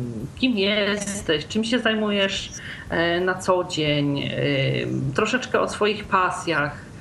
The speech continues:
E, jeśli mogę cię prosić o takie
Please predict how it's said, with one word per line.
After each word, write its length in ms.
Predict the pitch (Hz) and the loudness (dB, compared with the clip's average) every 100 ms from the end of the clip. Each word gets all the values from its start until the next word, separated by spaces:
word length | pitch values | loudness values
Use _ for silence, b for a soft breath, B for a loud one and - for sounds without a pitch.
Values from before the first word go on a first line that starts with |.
| B B B - | B B B -2
E, 20 | 143 147 143 139 - - - - | 0 0 0 -4 -8 -10 -12 -4
jeśli 280 | 220 233 208 | 0 0 2
mogę 280 | 190 180 165 | 2 2 0
cię 240 | - 147 | 0 -2
prosić 600 | 143 160 147 160 143 - 175 165 170 | 0 0 0 -2 -4 -2 -2 -2 -2
o 100 | 156 | -2
takie 480 | 165 - 160 147 | -2 0 0 2